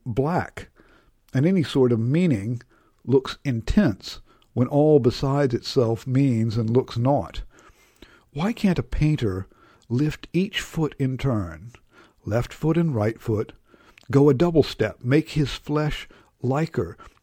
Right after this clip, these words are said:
and his soul more like, both in their order? Take the prettiest face,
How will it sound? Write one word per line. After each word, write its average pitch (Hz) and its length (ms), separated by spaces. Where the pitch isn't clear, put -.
and 117 100
his 135 160
soul 147 720
more 143 320
like, 98 460
both 156 260
in 160 100
their 160 140
order? 165 540
Take 247 220
the 151 100
prettiest 143 460
face, - 380